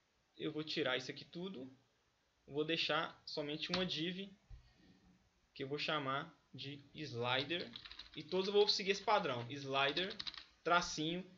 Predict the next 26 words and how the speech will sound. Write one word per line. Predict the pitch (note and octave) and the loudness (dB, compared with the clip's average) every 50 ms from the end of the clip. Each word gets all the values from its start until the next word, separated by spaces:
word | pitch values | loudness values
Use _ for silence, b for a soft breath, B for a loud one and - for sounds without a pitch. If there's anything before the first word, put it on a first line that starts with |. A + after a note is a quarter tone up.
| - _ _ _ _ | -20 _ _ _ _
content. | - D#3 D#3 D3 - - - - - - - - | 0 2 2 2 2 -2 -8 -10 -10 -10 -8 -6
Nome | - C3+ D#3 F#3+ A3+ B3 A#3 | -2 4 6 6 6 6 6
do | G#3 G3+ G3 | 4 2 0
particle, | F#3+ - - - D#3 D#3 F3 F#3+ F#3+ - - F#3+ | 0 -4 0 4 8 8 8 8 6 0 -4 -2
tracinho, | - G3 F#3 F3+ - - F3 F3 | 0 0 0 0 -2 -2 -4 -2
content, | F3 - D#3+ E3 F3 F3+ F3 | -2 0 0 0 0 -2 -4
que | - | -2
vai | E3+ E3+ | -4 -2
ser | - - | -2 -2
o | E3 | -2
nome | D#3+ D#3 D#3+ | -2 0 2
da | E3 D#3+ | 4 4
div | D3+ D3+ D3 D3+ | 4 2 0 -4
que | D3+ D#3 | -4 -2
vai | D3+ D#3 | 0 0
englobar | D#3 D#3 D#3+ F3 E3 C#3 C#3 C#3+ C#3+ - B B B B B B B | 2 4 4 4 4 4 4 2 0 -2 B B B B B B B
a | - - | -4 -2
nossa | C#3 C#3+ C#3+ - | 0 0 0 0
estrutura. | D#3 D#3 - - E3+ F3+ - - A#2+ A#2 - - - - _ _ _ - | -2 -4 -4 -4 -6 -8 -8 -10 -12 -12 -14 -14 -18 -20 _ _ _ -14
E | D#3+ | 4
tá | - A3+ A3 | 8 10 10
aí | A3 G#3 A3 | 10 10 8
pronto | G#3+ A3+ G3+ F#3 F#3 G3 F#3+ G3+ G#3 - - | 4 2 4 4 4 4 0 -4 -8 -8 -6
o | F#3 F#3 | -2 4
nosso | F3+ F3+ F#3 F#3 - - - | 4 6 6 6 4 0 -2
esqueleto, | F#3+ - - - B3 G#3 F3 D#3+ F3 F3+ - - | -6 -4 4 6 6 8 8 6 4 2 0 -6